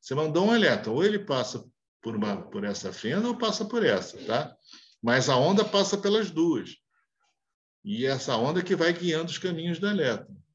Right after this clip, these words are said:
Por isso chama onda piloto, né? Por que o Bohr não me falou dessa onda piloto? É, apenas pra, pelo menos, dizer o que que ela tinha de errado.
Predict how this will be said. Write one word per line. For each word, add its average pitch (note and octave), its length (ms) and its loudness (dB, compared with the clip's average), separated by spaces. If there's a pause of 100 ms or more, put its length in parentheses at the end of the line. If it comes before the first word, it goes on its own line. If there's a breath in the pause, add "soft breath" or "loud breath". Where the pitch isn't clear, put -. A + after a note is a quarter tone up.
(320)
Por - 80 -8
isso - 160 -6
chama D#3+ 220 -4
onda D#3 280 0
piloto, B2+ 540 -2 (1120 loud breath)
né? A2+ 160 -10 (360 soft breath)
Por F3 180 -6
que A3 180 0
o A#3+ 180 2
Bohr E3 260 2
não E3 100 -2
me D#3+ 80 -2
falou C3 320 -2
dessa B2+ 260 -2
onda A#2+ 140 -2
piloto? G2 520 -6 (840)
É, G#2 720 0 (160)
apenas A3 380 -2
pra, G#3+ 120 0
pelo F#3+ 240 2
menos, F#3+ 160 4
dizer D3+ 240 0
o F#3 80 2
que G3 120 -4
que G3+ 100 -2
ela F#3 160 2
tinha F3+ 240 -6
de D#3+ 80 0
errado. C#3 580 -4